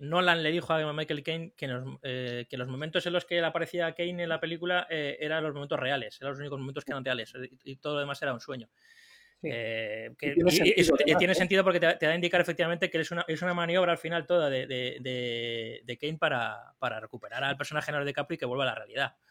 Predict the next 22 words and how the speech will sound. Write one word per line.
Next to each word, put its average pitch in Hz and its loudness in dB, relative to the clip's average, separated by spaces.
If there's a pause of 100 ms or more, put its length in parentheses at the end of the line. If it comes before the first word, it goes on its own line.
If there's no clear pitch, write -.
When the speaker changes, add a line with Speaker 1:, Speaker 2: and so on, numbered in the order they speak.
(160)
Speaker 2:
Sí, 156 4
Speaker 3:
Ujú. 127 -8 (200)
Speaker 2:
pero 156 8
espera, 180 8
espera. 160 10
Luego 185 10
yo 175 6
quería 202 10
dedicar 185 8
el 180 8
tercer 175 6
acto 170 4
de 165 4
este 156 2
podcast 180 4
al 147 8
final 147 4
de 139 6
Origen. 131 4
Entonces 156 4
vamos 175 8
a, 175 12